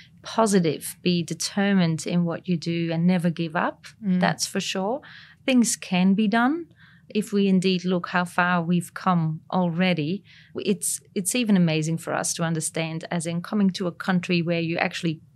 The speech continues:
Speaker 1: did not speak the language. It's still, when you hear me talking, I still mumble and, and struggle with words
Speaker 2: Mm.
Speaker 1: sometimes. Not knowing anyone, not having a friendship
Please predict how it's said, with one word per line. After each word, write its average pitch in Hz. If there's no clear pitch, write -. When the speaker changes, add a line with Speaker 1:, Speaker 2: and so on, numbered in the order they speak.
Speaker 1:
did 180
not -
speak -
the 170
language. 170
It's -
still, 165
when 165
you 151
hear 160
me 143
talking, -
I 160
still 170
mumble 151
and, 147
and 156
struggle 165
with 160
words 175
Speaker 2:
Mm. -
Speaker 1:
sometimes. 185
Not 240
knowing 214
anyone, 190
not 202
having 196
a 175
friendship 202